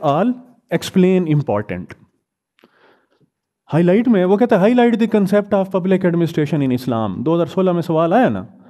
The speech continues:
ठीक है ना? तो आपने क्या करना है कि कॉन्सेप्ट को करके फिर उसमें से जो इंपॉर्टेंट है वो अहम करना।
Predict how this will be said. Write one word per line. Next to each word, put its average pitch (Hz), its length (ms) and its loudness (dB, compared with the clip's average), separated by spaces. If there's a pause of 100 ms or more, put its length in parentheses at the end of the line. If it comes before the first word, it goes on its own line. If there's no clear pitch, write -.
(400)
ठीक 180 140 0
है 135 60 -2
ना? 117 80 -2
तो 117 120 -2
आपने 196 260 2
क्या 226 200 2
करना 196 340 0
है 170 160 0
कि 170 100 -6
कॉन्सेप्ट 185 540 0
को 196 160 -2
करके 160 360 0
फिर 185 140 0
उसमें 180 240 0
से 160 120 -4
जो 156 60 0
इंपॉर्टेंट 147 500 -2
है 120 60 -2
वो 107 100 -4
अहम 95 240 -8
करना। 95 280 -20